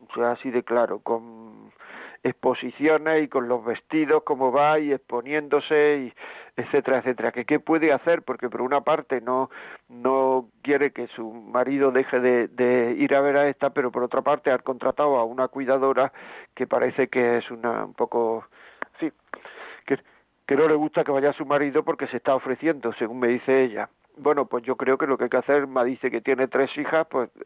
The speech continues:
que la hija acompañe un día al padre, vayan a ver a, eh, vean a la, a la,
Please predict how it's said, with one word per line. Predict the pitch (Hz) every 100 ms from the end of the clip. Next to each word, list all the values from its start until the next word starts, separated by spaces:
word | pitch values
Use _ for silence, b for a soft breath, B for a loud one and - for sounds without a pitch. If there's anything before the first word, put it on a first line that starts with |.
| - - B B B B B - _ - - - -
que | - 131
la | 120
hija | 139 151
acompañe | 135 123 113 127 131
un | 127
día | 135 135
al | 131
padre, | 151 147 147 151
vayan | 135 131 131
a | 131
ver | 127 139 131
a, | 131 127 -
eh, | 120 104
vean | 131 135 147 135 127 127
a | 127
la, | 123 123
a | - 123
la, | 120 120 117 117